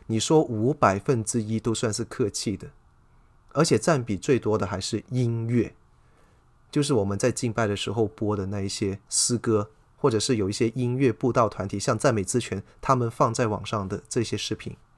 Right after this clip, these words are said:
更多的是那些反对神的话语，鄙视、藐视基督徒价值的言论还有内容。很多时候我们或许以为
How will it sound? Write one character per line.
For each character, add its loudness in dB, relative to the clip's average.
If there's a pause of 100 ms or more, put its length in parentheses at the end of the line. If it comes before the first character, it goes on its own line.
(640)
更 6
多 6
的 4
是 0
那 2
些 2
反 0
对 4
神 -2
的 -2
话 -2
语， -8 (520)
鄙 0
视、 2 (240)
藐 4
视 2
基 -2
督 2
徒 -4
价 4
值 -4
的 -4
言 -2
论 2
还 -4
有 0
内 0
容。 -6 (1200)
很 2
多 8
时 2
候 10
我 6
们 2
或 4
许 2
以 0
为 2